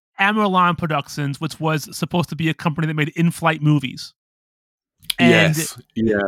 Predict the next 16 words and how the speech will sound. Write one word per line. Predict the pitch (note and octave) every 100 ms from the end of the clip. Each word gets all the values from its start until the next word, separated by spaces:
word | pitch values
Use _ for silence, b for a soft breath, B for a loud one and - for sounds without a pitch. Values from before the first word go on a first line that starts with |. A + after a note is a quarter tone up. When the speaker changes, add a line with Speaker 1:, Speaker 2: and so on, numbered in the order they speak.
| -
Speaker 1:
but, | G#3 G#3 F#3+
like, | G#3 G3 -
so, | A3 G#3 F#3
but | D#3+ G3+ - -
regardless | F#3 F#3+ A#3 D#4+ D#4+ C4
of | G#3+
whatever | F3+ A3+ A3+ G3
their | F#3+ F3+
name | F3 G#3 A#3
is, | A#3+
this | F#3 B3+
is | G#3
their | G3+
only | E3+ E3+ D#3
movie. | C#3 B2+ A#2+ _ _ _ _ _ _ _ _ _ _
Speaker 2:
Yeah. | G#2+ G2